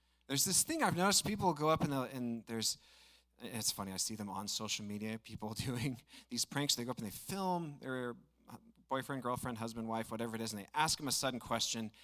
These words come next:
and every single time they approach them, the other person's on their phone.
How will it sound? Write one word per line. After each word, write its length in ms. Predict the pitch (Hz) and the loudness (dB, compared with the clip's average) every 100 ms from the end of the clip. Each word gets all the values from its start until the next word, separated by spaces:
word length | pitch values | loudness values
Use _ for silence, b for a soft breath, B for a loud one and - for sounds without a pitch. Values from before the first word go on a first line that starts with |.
| B B | B B
and 80 | 139 - | -4 0
every 320 | 311 247 269 | 2 2 2
single 320 | - 277 240 | 4 4 2
time 340 | - - 226 | 2 2 4
they 140 | 220 165 | 4 2
approach 400 | - 175 208 - | 2 2 2 2
them, 160 | 240 | 2
the 100 | 180 151 | 0 0
other 200 | 214 262 | 0 0
person's 400 | - 156 185 165 | 2 2 2 4
on 180 | 139 170 | 4 4
their 100 | 190 | 2
phone. 460 | - 330 233 107 | 0 2 2 0